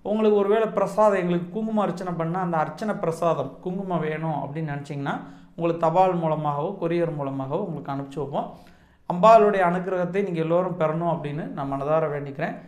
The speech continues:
ஸ்ரீ தென்முக வாராகி திருக்கோயில் உங்களால வர முடிஞ்சா கண்டிப்பா வந்து கலந்துக்கோங்க.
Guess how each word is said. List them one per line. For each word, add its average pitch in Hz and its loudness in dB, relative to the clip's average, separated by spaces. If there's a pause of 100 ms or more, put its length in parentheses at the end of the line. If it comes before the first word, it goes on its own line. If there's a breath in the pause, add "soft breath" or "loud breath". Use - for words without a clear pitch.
(160 loud breath)
ஸ்ரீ 175 -4
தென்முக 196 2
வாராகி 170 6
திருக்கோயில் 165 0 (200)
உங்களால 151 2
வர 147 2
முடிஞ்சா 156 -2
கண்டிப்பா 147 -4
வந்து 156 -4
கலந்துக்கோங்க. 143 -4